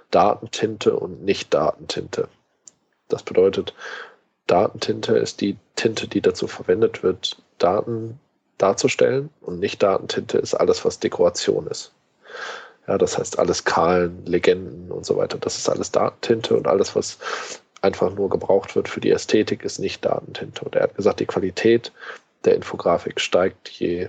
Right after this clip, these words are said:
besser das Verhältnis von Datentinte zu Nicht-Datentinte ist, wobei er,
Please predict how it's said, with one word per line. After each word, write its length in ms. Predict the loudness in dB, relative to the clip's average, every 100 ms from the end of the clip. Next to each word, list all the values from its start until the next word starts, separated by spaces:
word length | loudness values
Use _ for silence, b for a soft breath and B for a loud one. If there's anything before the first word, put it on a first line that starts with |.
| 0
besser 240 | 2 4 0
das 160 | -2
Verhältnis 560 | -2 2 2 0 -6 -4
von 320 | -4 -4 -6 B B B B B _ 2
Datentinte 680 | 4 4 -2 -6 -6 -6
zu 160 | -8 -2
Nicht-Datentinte 800 | 0 2 0 0 -4 -10 -4 -4
ist, 180 | -4 -4
wobei 260 | -2 0
er, 360 | 2 0 -2